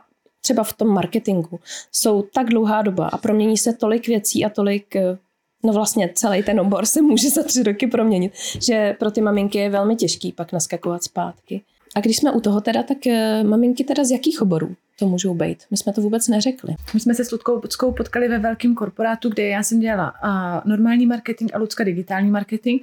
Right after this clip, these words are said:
Speaker 2: takže pro nás byl jako nejlogičtější krok vlastně začít s tímhle,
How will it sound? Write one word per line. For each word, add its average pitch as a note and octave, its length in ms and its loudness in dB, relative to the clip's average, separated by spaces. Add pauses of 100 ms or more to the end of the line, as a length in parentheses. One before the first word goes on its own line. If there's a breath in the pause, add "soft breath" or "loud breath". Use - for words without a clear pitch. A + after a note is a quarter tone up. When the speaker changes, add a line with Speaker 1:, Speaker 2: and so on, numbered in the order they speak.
(320 loud breath)
Speaker 2:
takže A#3 180 0
pro A3+ 180 0
nás A3 220 0
byl A3 100 0
jako A3 180 -2
nejlogičtější A3 920 0
krok G#3+ 220 -4
vlastně G#3+ 320 0
začít G#3 360 -4
s - 60 -10
tímhle, F3+ 500 -2